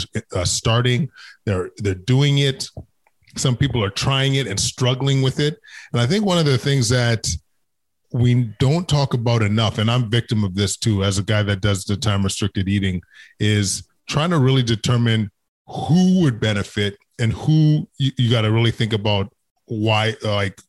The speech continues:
really should they be doing it. So maybe we could start off with where even the, the basics we'll start off with, like, what you think some of the benefits are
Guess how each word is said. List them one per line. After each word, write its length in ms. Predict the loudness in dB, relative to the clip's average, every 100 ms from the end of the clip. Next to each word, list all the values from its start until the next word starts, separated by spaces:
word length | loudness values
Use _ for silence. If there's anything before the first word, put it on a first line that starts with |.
| -10
really 440 | -4 0 2 2
should 240 | 0 -2
they 120 | 0 -2
be 160 | -2
doing 280 | -2 -2 -2
it. 140 | -6 -10 -20 -20 -6
So 160 | -2
maybe 240 | 0 2 0
we 80 |
could 140 | 0 0
start 240 | 0 0
off 260 | 0 -2 0
with 280 | 0 0 -4 _ _ -4
where 480 | 2 4 4 2 2
even 260 | 2 2 2
the, 100 | 0
the 160 | -4
basics 520 | -4 -2 -2 -4 -6
we'll 60 | -6
start 300 | -2 -2 0
off 220 | -2 -2
with, 140 | -2 -2
like, 200 | -2 0
what 180 | 0
you 120 | 0 -2
think 300 | 0 -2 -2
some 260 | -2 0
of 60 | 0
the 100 | -2 -4
benefits 640 | 0 2 0 0 -2 -2 -2
are 380 | -2 -2 -4